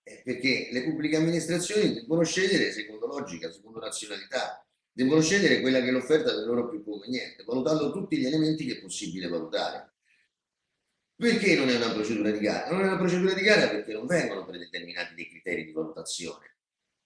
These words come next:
Non ci sono dei criteri di selezione de-, degli offerenti. L'amministrazione procede in modo semplificato, il, sentendo gli operatori economici che ritiene opportuno sentire.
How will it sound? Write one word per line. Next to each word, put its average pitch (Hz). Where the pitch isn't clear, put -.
Non 180
ci 175
sono 196
dei 135
criteri 117
di 113
selezione 113
de-, 101
degli 101
offerenti. 92
L'amministrazione 156
procede 139
in 139
modo 143
semplificato, 151
il, 117
sentendo 202
gli 135
operatori 156
economici 190
che 170
ritiene 175
opportuno 170
sentire. 117